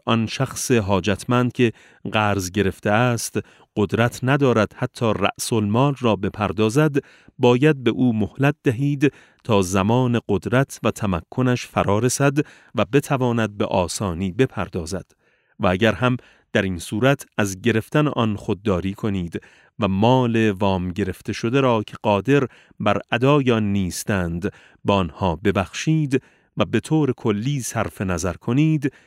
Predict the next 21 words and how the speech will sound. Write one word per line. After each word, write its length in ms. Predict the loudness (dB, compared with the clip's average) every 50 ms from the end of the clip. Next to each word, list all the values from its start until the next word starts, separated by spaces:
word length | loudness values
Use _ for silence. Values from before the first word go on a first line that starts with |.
| _ _ _
این 220 | 0 0 0 0
کار 360 | 0 0 0 2 2 2 0 0
برای 460 | 0 0 2 2 2 0 0 0 -2
شما 320 | -2 -4 -4 -2 -2 -2
مطلوب 720 | -2 -2 -4 -4 -6 -8 -4 0 0 2 2 0 0 0 -2 -2 _ _ _ _ _ -6
و 100 | -4 -4
خیر 560 | -4 -6 -4 -2 0 0 0 0 -2 -2 0
و 200 | 0 0 0 0
مورد 460 | 0 -2 -2 -2 -4 -4 -4 -4 -4 -4
پسند 580 | -6 -6 -6 -6 -2 0 0 0 0 -2 -4
است 520 | -6 -6 -8 -12 -12 -10 -8 -8 -6 -6 -8 -10 -12 -20 _ _ _ _
اگر 300 | -2 0 0 0 0 0
بدانید. 760 | -2 -2 -2 -2 0 -2 -4 -6 -6 -12 -14 -14 _ -20 -20 _ _ _ _ _ _ _ _ _ _ _ _ _ _
«واتقوا 600 | -2 -2 -2 -2 _ -4 -4 -4 -2 -2 -2 -2 0
یوما 560 | 2 2 2 2 2 0 0 0 0 -2 -2 -4
ترجعون 720 | -4 -6 -6 -4 -4 -4 -4 -2 -2 -2 0 0 -2 -4
فیه 560 | -4 -4 -4 -2 -2 -2 -2 -2 -2 -2 -2 -6 _ _ _ _ _
الی 120 | -2 0 0
الله 500 | 0 0 -2 -2 0 -2 -2 -2 -4 -6
ثم 500 | -6 -4 -2 -2 0 0 0 -2 -4 -4
توفی 720 | -4 -4 -4 -2 -2 -2 -4 -6 -6 -4 -2 0 0 -2